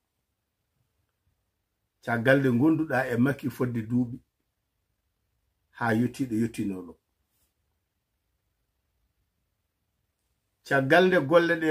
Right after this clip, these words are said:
ngolli, waylare nde woodi. Min nanirma tan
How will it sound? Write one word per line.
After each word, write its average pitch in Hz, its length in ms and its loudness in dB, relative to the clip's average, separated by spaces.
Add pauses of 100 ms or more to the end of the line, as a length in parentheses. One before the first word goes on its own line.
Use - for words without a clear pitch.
ngolli, 156 480 2 (600)
waylare 151 680 4
nde 147 200 2
woodi. 160 460 2 (2250)
Min 120 220 2
nanirma 147 500 4 (100)
tan 196 240 4